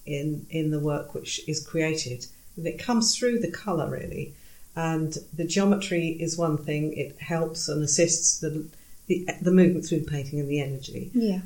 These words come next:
Speaker 1: And then the colour is really the, really the emotive force in a painting, and how you use that and how you, um, unfold it as you're going through the work is, is,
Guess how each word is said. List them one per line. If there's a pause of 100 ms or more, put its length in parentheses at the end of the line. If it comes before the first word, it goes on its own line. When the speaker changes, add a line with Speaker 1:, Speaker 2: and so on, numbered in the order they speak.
Speaker 1:
And
then
the
colour
is
really
the, (440)
really
the
emotive
force
in
a
painting, (280)
and
how
you
use
that
and
how
you, (560)
um, (2750)
unfold
it (200)
as
you're
going
through
the
work
is,
is,